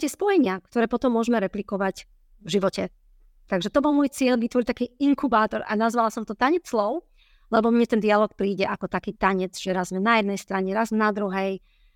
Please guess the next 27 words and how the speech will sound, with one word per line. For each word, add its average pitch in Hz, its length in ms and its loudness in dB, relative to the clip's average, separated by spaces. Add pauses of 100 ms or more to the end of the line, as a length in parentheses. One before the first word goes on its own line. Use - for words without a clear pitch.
(540)
Ja 247 160 4
vám 247 160 4
na-, 240 240 2
ja 233 240 0
vás 233 160 0
naučím 233 320 0
trošku 220 240 -6
tú 240 80 -6
choreografiu, 226 720 0
nejaké 214 400 -2
tie 233 80 0
prvky, 226 320 -4
čo - 80 -2
tam 220 240 0
majú 208 160 0
byť, 254 320 -4 (800)
ale 247 240 4
už - 400 -6 (160)
si - 160 -10
to 165 80 4
prispôsobíte 240 720 0
tej 226 80 0
situácii, 220 800 -2
nie 220 160 0
sú - 160 -4
to 226 80 -2
presné 214 640 -2